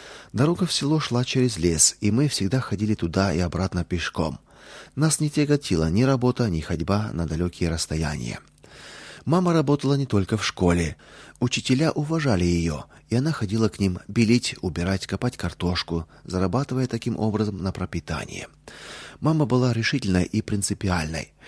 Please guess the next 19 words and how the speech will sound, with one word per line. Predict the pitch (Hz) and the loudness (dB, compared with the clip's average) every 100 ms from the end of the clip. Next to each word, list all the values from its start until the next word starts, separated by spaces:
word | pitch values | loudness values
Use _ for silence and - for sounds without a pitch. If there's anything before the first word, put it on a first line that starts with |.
| - - | -20 -10
В | - | -8
школе | - 180 156 | 0 2 4
работала | 120 107 123 120 - | 2 2 0 0 0
учительницей | 95 - - 110 110 - 113 107 | -2 -2 -2 0 0 2 2 2
жена | - 95 95 104 | 2 0 0 0
директора | 87 90 - 90 | 0 -2 -2 -2
совхоза. | 90 107 - 92 90 76 69 - - - - - - | 0 -2 0 0 0 -2 -8 -16 -20 -20 -20 -20 -4
Она | 117 156 | 0 0
хотела, | - 135 156 135 | 0 0 2 2
чтобы | - 117 98 98 | 2 0 2 2
все | - 156 - | 4 2 2
исполняли | - 92 92 110 113 | 0 0 2 2 2
её | 107 92 101 | 0 2 2
прихоти. | - 98 - 76 - - _ - - - - | 2 -2 -4 -6 -6 -10 _ -20 -20 -14 0
Даже | 131 139 | 0 2
директор | 127 139 131 98 | 2 2 2 0
школы | - - 151 151 143 | 0 4 6 8 6
её | 107 98 123 | 4 4 4
побаивался. | 143 120 95 85 71 73 - 69 | 4 4 6 6 2 -2 -4 -4